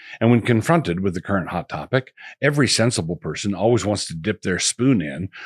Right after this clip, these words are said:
so they might determine whether or not it needs any more salt.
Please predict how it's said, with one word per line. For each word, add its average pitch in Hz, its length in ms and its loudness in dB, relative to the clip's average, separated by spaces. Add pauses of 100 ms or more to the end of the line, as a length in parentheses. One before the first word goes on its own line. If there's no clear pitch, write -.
so 123 220 2
they 127 100 6
might 120 240 4
determine 98 460 0
whether 95 260 2
or 92 60 0
not 82 240 -6
it 80 80 -12
needs 78 280 -6
any 71 140 -12
more 65 200 -12
salt. - 500 -2